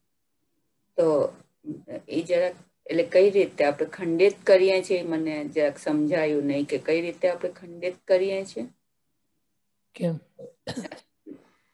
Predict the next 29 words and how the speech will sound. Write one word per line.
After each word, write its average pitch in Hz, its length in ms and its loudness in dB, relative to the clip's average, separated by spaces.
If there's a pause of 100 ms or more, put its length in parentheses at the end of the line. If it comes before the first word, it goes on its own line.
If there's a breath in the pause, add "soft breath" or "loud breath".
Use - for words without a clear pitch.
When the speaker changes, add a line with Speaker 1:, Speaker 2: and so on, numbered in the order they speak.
(400)
Speaker 2:
કાળના 185 320 6
ખંડ - 300 -8
Speaker 1:
દ્રવ્યથી 196 720 4 (100)
એક 196 160 6
એક, - 320 4
એક 180 200 2
એક 196 180 4 (160)
થી 214 80 4
એક્ઝામ્પલ 180 800 0
કયો 190 440 -10
ને. 208 100 -12 (340)
Speaker 2:
કાળના 185 400 2
ખંડ 190 240 0
પાડીએ 185 420 0
છીએ 190 100 -2
ને. 131 140 -10 (340)
આજ, 165 220 -2 (580)
આજે 165 280 -2
હું 160 140 -2
કરીશ, 147 340 -8
કાલે 165 240 -2
હું 151 180 -4
કરીશ, 143 300 -10
પરમ 160 240 -6
દિવસે 147 200 -10
કરીશ, 131 360 -14 (500)
પછી 175 240 -2
કરીશ. 143 500 -8 (680)
Speaker 1:
અચ્છા. 285 180 -2